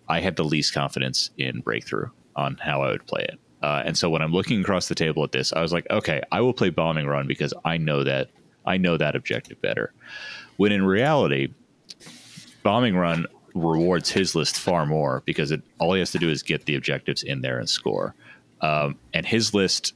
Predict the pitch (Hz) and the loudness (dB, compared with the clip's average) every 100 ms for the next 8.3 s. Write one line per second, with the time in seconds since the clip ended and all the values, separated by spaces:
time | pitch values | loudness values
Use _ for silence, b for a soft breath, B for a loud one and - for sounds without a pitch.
0 | _ - 76 - 92 80 92 - - - | _ -2 -2 -2 0 2 2 0 -4 -2
1 | 113 87 87 85 82 - 90 - 92 95 | 0 2 0 0 -2 0 0 0 0 0
2 | - - 104 110 117 - - - - - | -2 -2 0 0 0 -2 -6 -12 -6 -2
3 | 82 80 76 73 - - - _ - 80 | 0 2 0 -4 -16 -20 -20 _ -8 -6
4 | - 78 76 78 67 - 73 71 71 - | -2 -2 0 0 0 -2 -4 -2 -2 -2
5 | 73 - _ - 76 71 - - 69 64 | -2 -4 _ -4 -2 -2 -4 -4 -2 0
6 | 64 65 64 55 62 - - - 147 - | -2 -2 -2 -2 -4 -4 -4 -4 -6 -10
7 | - - 76 71 - 87 82 78 - 87 | -6 -2 0 0 -2 -2 -2 -2 -4 -2
8 | 80 87 - | 0 -2 -2